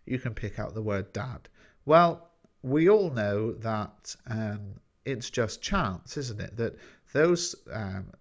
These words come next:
Scrabble tiles falling like that is just chance. There's no, um, you know, big kind of, uh, excitement to be had there. But what if you ran in and, and the letters spelt a message? I know this one's on grass, it's the only image I could find.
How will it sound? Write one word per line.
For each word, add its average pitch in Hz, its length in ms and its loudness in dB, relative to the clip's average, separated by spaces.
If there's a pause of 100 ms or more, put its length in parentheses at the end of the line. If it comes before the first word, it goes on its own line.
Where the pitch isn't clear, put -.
Scrabble 156 460 0
tiles 110 380 -2
falling 156 420 -2
like 101 200 -4
that 104 180 -4
is 135 120 -2
just - 300 -2
chance. 82 480 -12
There's 110 300 -4
no, 117 400 2 (580)
um, 104 560 -2
you 113 120 -8
know, - 220 -10 (100)
big 101 340 0 (420)
kind 98 300 -6
of, 92 300 -8
uh, 90 300 -10 (500)
excitement 113 640 -2
to 107 100 -6
be 101 120 -4
had 101 300 -4
there. 98 420 -6 (640)
But 196 120 2
what 294 160 2
if 339 180 -2
you 233 120 -2
ran 156 280 0
in 131 300 -2
and, 113 260 -4
and 139 180 -6
the 156 80 -4
letters 135 400 -2
spelt - 640 -2
a - 80 -10
message? 110 960 -6 (220)
I 117 60 -6
know 135 140 4
this 131 180 2
one's 107 160 0
on 101 160 -2
grass, 107 520 2
it's - 120 -8
the 110 60 -6
only 95 200 -6
image 98 220 -4
I - 40 -8
could - 180 -12
find. 95 380 -6